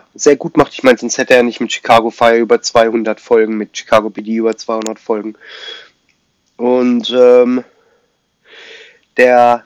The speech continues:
der Hauptpunkt, warum das auch jetzt noch wichtig ist, das ist eine der wenigen Serien, die nicht jährlich verlängert wird, sondern da geht's meistens um drei oder vier, äh, Seasons am Stück. Deswegen ist jetzt gerade wieder eine Verhandlungsreihe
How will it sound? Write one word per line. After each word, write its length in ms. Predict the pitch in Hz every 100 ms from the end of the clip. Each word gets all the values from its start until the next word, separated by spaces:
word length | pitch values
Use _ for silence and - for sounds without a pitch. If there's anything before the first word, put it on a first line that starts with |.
| -
der 160 | 117
Hauptpunkt, 680 | 113 147 _ _ 170 165 -
warum 280 | 120 117 110
das 180 | 120 -
auch 200 | 135 135
jetzt 160 | -
noch 140 | 135 -
wichtig 280 | 131 - 120
ist, 200 | - 120
das 120 | -
ist 120 | -
eine 200 | 131 135
der 140 | 127
wenigen 280 | 123 139 135
Serien, 320 | 127 127 131
die 100 | 120
nicht 200 | 135 -
jährlich 360 | 135 139 147 156
verlängert 440 | 160 156 160 160
wird, 200 | 143 170 _ _ _ _ _ _ - - - _
sondern 200 | - 120
da 80 | 120
geht's 240 | 117 113
meistens 420 | 117 117 - 113 -
um 260 | 110 107
drei 460 | 101 104 113 113 110
oder 200 | 107 107
vier, 420 | _ 113 107 107 _ _ _ _
äh, 180 | 101 95
Seasons 420 | - 135 120 120
am 140 | - 113
Stück. 280 | - 170 -
Deswegen 320 | - 117 110
ist 100 | 107
jetzt 200 | 117 -
gerade 200 | 113 110
wieder 120 | 110
eine 120 | 113
Verhandlungsreihe 920 | 110 127 139 139 131 - 113 117 120